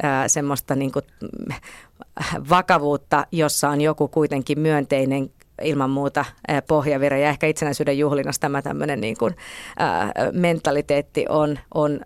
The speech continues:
erityisen, niin kuin, näkyvää. Et on ehkä vaikea, ää, ajatella, ää, tämmöistä, niin kuin, myönteistä juhlaa näin vakavamielisenä johonkin toiseen kulttuuriin. Et kulttuurit on tässä kohtaa kauhean määrittäviä,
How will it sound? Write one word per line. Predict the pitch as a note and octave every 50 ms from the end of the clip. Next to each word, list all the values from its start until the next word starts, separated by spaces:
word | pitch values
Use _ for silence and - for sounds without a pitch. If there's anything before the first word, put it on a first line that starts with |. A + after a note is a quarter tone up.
| _ _ - -
erityisen, | F3 D#3+ D#3 D3+ - D3+ D3 C#3+ D3+ C#3+ C#3+
niin | D3 C#3+ -
kuin, | D#3+ D#3
näkyvää. | D#3+ D#3 D3+ - - D3+ - - F2+ D2 - -
Et | E3 -
on | - G3
ehkä | G3+ F#3+ - - F#3+ F3+
vaikea, | G3+ G#3 G#3+ - - E3+ D#3 D#3 C#3 - - - - - - - - - -
ää, | E3 D#3 D3+ D3 D#3 D3+ - - - - - -
ajatella, | - F#3 F3+ F3 E3 E3 - D#3 D3+ D3+ D3+ D3
ää, | C#3 - - - - _ - - D#3 C#3+ C#3 C#3 C3+ - - - - -
tämmöistä, | - D3+ C#3+ D3 D3 - - C#3+
niin | C#3 D3 D3
kuin, | - D#3+ D#3
myönteistä | E3 E3+ E3 D#3 D#3 D3+ C#3 B2+ - D3+
juhlaa | C#3 D3 D#3 D3 D3 D3 C#3 C#3
näin | C#3+ C#3+ C#3+
vakavamielisenä | C#3+ D#3 D#3 - E3 D3 C#3+ C#3 C#3+ C#3+ C#3 C#3+ - D#3 D3+
johonkin | D3 D#3 D#3 D#3 D3+ - D#3 - -
toiseen | F3+ D#3+ D#3 D3+ - D#3 D3 C#3 C#3+
kulttuuriin. | - E3 D#3 D3+ D3 - - F3+ E3 D#3 D3+ D3
Et | D3 -
kulttuurit | - G#3+ G3 - F3 E3 D3+ D3 -
on | D3+ C#3
tässä | - D#3+ D3+ - E3+ -
kohtaa | C#3 B2+ - - C3+ C#3
kauhean | - D3+ D3 C#3 C#3+ C#3 D3
määrittäviä, | D3+ D3 C#3 C3+ C#3 C3 - - - C3 B2+ C#3 C#3 C3+ C#3